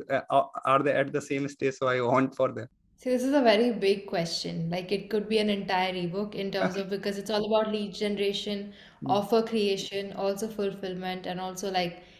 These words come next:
Speaker 1: Uh,
Speaker 2: ep-,
Speaker 1: I
Speaker 2: the
Speaker 1: just
Speaker 2: mindset,
Speaker 1: talk about
Speaker 2: right?
Speaker 1: mindset. Uh, we have already done LinkedIn. Uh, we, uh, we know how to, we have so many people in LinkedIn on daily basis, and, uh, we have read around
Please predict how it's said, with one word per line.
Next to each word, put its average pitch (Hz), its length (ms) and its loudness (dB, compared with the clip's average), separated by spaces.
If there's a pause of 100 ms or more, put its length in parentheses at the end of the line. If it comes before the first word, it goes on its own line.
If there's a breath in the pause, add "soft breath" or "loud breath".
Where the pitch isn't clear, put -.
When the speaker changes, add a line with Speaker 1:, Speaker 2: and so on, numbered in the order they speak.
(120)
Speaker 1:
Uh, 156 140 6
Speaker 2:
ep-, 202 140 -2 (120)
Speaker 1:
I 226 60 10
Speaker 2:
the 214 60 8
Speaker 1:
just 190 200 8
Speaker 2:
mindset, 190 160 -4
Speaker 1:
talk 349 80 2
about 220 320 6
Speaker 2:
right? 160 180 6
Speaker 1:
mindset. 202 320 4 (160)
Uh, 165 260 8 (140)
we 170 160 0
have - 220 2
already 165 400 2
done 160 200 0 (140)
LinkedIn. 160 400 0 (120)
Uh, 143 260 0
we, 143 80 4
uh, 135 280 0 (120)
we 143 60 2 (120)
know 147 160 2 (140)
how 135 100 2 (100)
to, 151 140 -2 (300)
we 143 100 0
have 143 120 4 (300)
so 160 100 0
many 151 300 0
people 147 280 -6
in 139 120 -4
LinkedIn 131 440 -4
on 131 180 2
daily 123 200 0 (100)
basis, 160 520 -6
and, 123 420 0 (300)
uh, 113 160 -2
we 127 80 0
have 135 240 0 (140)
read 131 260 8 (140)
around 127 340 2